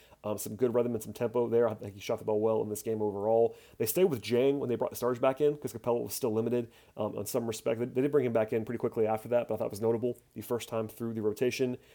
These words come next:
then the Hawks had their biggest run of the game. It was a thirteen to two push to go up by twelve in the middle of the second quarter. Um, I thought Trae did a good job defensively at times. They got a steal against, um,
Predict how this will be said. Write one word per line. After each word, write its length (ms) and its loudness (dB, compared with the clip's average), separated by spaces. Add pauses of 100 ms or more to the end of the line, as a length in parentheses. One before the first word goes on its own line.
(180)
then 140 6
the 40 8
Hawks 120 6
had 80 2
their 80 4
biggest 300 2
run 120 4
of 80 2
the 60 -2
game. 180 4
It 40 2
was 100 0
a 60 -4
thirteen 520 2
to 60 -4
two 260 -2
push 440 2 (320)
to 80 -2
go 100 4
up 120 2
by 120 2
twelve 500 -2 (260)
in 120 -4
the 60 0
middle 180 6
of 60 4
the 40 -8
second 200 -6
quarter. 340 0 (260)
Um, 180 -2
I 60 -4
thought 180 -2
Trae 180 4
did 100 4
a 40 0
good 80 0
job 160 6
defensively 480 2
at 100 2
times. 400 0
They 100 -2
got 140 0
a 20 -6
steal 400 6
against, 400 -2
um, 460 -2